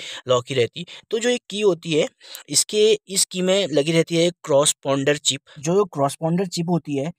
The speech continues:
इसमें रहता है इलेक्ट्रॉनिक आइडेंटिफिकेशन प्रोग्राम्ड कोड। जब तक ये इमोबिलाइजर जो गाड़ी में लगा होता है, जो सिस्टम लगा होता है, इस कोड को नहीं पहचानता, वो गाड़ी को आपकी स्टार्ट नहीं करेगा। मीन्स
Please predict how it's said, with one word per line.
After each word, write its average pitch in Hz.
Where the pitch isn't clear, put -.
इसमें 180
रहता 180
है 190
इलेक्ट्रॉनिक 165
आइडेंटिफिकेशन 165
प्रोग्राम्ड 151
कोड। 147
जब 156
तक 214
ये 226
इमोबिलाइजर 170
जो 165
गाड़ी 147
में 170
लगा 151
होता 139
है, 131
जो 131
सिस्टम 147
लगा 143
होता 135
है, 147
इस 190
कोड 185
को 196
नहीं 165
पहचानता, 143
वो 160
गाड़ी 135
को 143
आपकी 135
स्टार्ट 127
नहीं 131
करेगा। 123
मीन्स 196